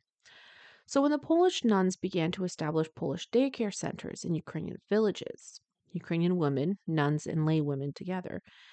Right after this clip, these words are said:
joined forces and set up their own Ukrainian daycare centers. This pragmatism can also be seen through the work of Olena Kiselewska, the editor of Zhinocza Doля,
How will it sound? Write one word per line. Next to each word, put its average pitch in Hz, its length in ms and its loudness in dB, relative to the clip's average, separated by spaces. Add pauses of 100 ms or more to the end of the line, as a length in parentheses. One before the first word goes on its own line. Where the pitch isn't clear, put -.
(260)
joined 277 300 4
forces - 640 -2
and 180 180 0
set 175 140 -2
up - 140 -6
their 190 180 -4
own 160 120 -2
Ukrainian 165 440 -4
daycare - 360 -8
centers. - 560 -14 (480)
This 180 220 -4 (160)
pragmatism 214 720 0
can - 160 -6
also 165 340 -2
be 175 140 -4
seen 156 260 -2
through 165 180 -6
the 170 100 -2
work 139 280 -6
of 160 220 -6
Olena 147 440 0 (500)
Kiselewska, 190 800 -4 (160)
the 175 160 -2
editor 156 540 0
of 156 180 -2
Zhinocza 156 560 -4
Doля, 175 380 0